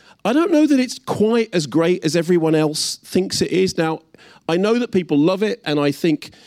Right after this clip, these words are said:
I think she will win Best Director, and deservedly so, because it is brilliantly directed. I still think Belfast will win Best Film at the, at the Oscars.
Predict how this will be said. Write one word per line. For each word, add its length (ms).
I 60
think 240
she 200
will 180
win 160
Best 200
Director, 360
and 160
deservedly 480
so, 200
because 240
it 60
is 140
brilliantly 420
directed. 680
I 180
still 460
think 280
Belfast 540
will 80
win 220
Best 240
Film 520
at 280
the, 500
at 200
the 100
Oscars. 500